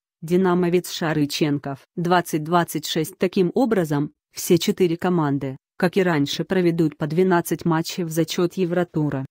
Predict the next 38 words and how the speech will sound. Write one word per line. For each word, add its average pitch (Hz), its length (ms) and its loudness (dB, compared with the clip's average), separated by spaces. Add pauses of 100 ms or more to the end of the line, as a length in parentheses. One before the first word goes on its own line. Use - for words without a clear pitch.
(360)
Однако 185 440 2
чемпионат 185 580 2
К 185 140 -2
Х 190 220 0
Л 170 160 4
на 165 200 4
этот 226 300 0
раз 151 240 0
останавливаться 165 760 0
не 160 140 2
будет, 135 420 -4 (200)
и 185 100 4
это 247 260 4
значит, 175 580 0 (240)
что - 240 0
сборной 175 480 0
России 180 500 -2
отчасти 269 520 0
придётся 233 520 -2
выступать 196 540 -2
в 165 100 0
экспериментальном 185 920 2
составе. 147 600 -4 (460)
Двадцать 170 480 0
двадцать. 175 460 0
В 175 60 -2
этом 170 300 0
году 247 260 0
не 220 140 4
будут 185 320 -2
проводиться 190 560 2
шведские 185 600 0
и 170 40 -4
чешские 196 520 2
этапы, 170 320 -2
проводиться 180 600 0
не 233 120 6
будут, 160 500 -2